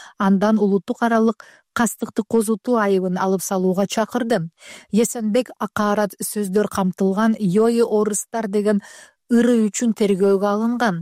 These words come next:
Сатирикалык пост орусиялык теле алып баруучу Тина Канделакинин «Казакстанда орус тили кодулоого туш болууда» деген сөздөрүнө жооп катары жазылган.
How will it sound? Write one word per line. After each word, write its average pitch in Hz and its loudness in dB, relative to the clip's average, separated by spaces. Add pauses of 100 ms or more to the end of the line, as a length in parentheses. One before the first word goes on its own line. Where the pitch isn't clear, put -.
(120)
Сатирикалык 196 -2
пост 220 -2
орусиялык 190 -2
теле 190 0
алып 190 -2
баруучу 190 0
Тина 202 0 (300)
Канделакинин 233 2
«Казакстанда 196 -2
орус 202 0
тили 214 0 (240)
кодулоого 226 2
туш - -8
болууда» 220 0
деген 208 2
сөздөрүнө 190 0
жооп 185 0
катары 185 -2
жазылган. 190 0